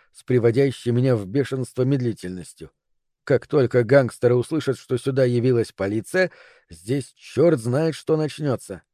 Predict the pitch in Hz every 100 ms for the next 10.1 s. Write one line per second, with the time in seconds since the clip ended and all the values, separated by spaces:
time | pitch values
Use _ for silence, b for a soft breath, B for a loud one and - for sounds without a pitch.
0 | _ _ _ _ _ _ _ _ _ 73
1 | 87 120 156 156 156 156 151 147 151 151
2 | 135 101 _ _ _ _ _ - 87 92
3 | 107 120 113 139 120 135 127 135 113 123
4 | 123 110 127 107 101 87 80 _ _ _
5 | _ 71 73 101 147 170 165 170 175 170
6 | 147 139 131 117 _ _ _ _ _ _
7 | _ - 170 151 113 120 135 131 _ _
8 | _ _ 147 127 135 113 113 131 120 120
9 | 139 127 - 95 110 113 110 110 151 160